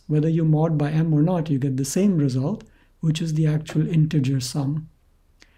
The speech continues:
So this will solve the problem we wanted to solve. It'll actually solve something a little more general. Now, whenever one discusses secure computation, multi-party secure computation,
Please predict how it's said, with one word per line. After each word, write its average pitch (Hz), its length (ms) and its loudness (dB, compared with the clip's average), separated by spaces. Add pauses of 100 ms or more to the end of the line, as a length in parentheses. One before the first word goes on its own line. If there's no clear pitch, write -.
(140)
So 180 140 -2
this 240 280 6
will 262 120 6
solve 208 360 2
the 160 80 -2
problem 160 420 4
we 147 100 4
wanted 143 380 0
to 147 80 0
solve. 143 380 -4
It'll 175 240 -4
actually 175 260 -6
solve 156 260 -2
something 151 300 0
a 202 60 0
little 190 180 0
more 147 220 2
general. 131 480 -2 (3000)
Now, 185 160 -2
whenever 226 420 2
one 262 260 10
discusses 196 800 2
secure 185 460 -2
computation, 160 840 0
multi-party 160 600 0
secure 160 340 0
computation, 147 960 0